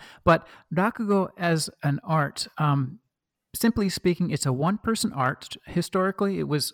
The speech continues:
only men, uh, or at least we think, people often think that it's, it's primarily a male, uh,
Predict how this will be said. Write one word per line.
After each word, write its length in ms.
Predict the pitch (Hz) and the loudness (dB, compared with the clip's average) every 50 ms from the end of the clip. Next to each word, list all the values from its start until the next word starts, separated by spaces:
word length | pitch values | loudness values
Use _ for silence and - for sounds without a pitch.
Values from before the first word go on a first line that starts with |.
| _ - | _ -4
only 280 | 156 160 170 180 180 | -2 -2 0 0 2
men, 400 | 165 156 151 170 208 247 262 - - _ _ - - _ _ _ _ _ - - | 2 2 2 2 2 0 -2 -4 -10 _ _ -20 -20 _ _ _ _ _ -6 -4
uh, 180 | 147 143 139 143 | -2 0 0 2
or 140 | 151 151 | 2 0
at 100 | 151 - | 2 2
least 200 | 170 185 180 - | 2 0 0 0
we 140 | 160 147 147 | 0 -2 -4
think, 560 | - - 262 285 277 202 202 - - - - - - 208 - | -2 0 0 2 2 0 -2 -8 -14 -20 -20 -16 -16 -14 -8
people 400 | - 190 185 - 170 151 135 - - | -6 -6 -4 -2 -2 -2 -2 0 2
often 400 | 147 147 - - 143 139 135 - | 0 0 2 0 -2 -2 -2 -4
think 240 | - - 208 220 - | -4 -2 -4 -2 0
that 160 | - 160 - - | 0 -2 0 2
it's, 280 | - 151 139 - - - | 0 0 0 0 -4 -2
it's 300 | 160 147 - - - - | -2 -2 -2 -2 -14 -12
primarily 600 | - - 143 139 139 143 143 143 143 139 135 131 | -4 -2 -2 0 2 2 2 0 0 0 0 0
a 100 | 127 127 | 0 -2
male, 580 | 127 127 135 143 147 147 151 147 143 139 - _ _ _ _ _ _ _ - - | -2 -2 -2 -2 0 0 2 0 0 -2 -4 _ _ _ _ _ _ _ -6 -2
uh, 300 | 135 131 127 127 120 | -2 0 0 0 -2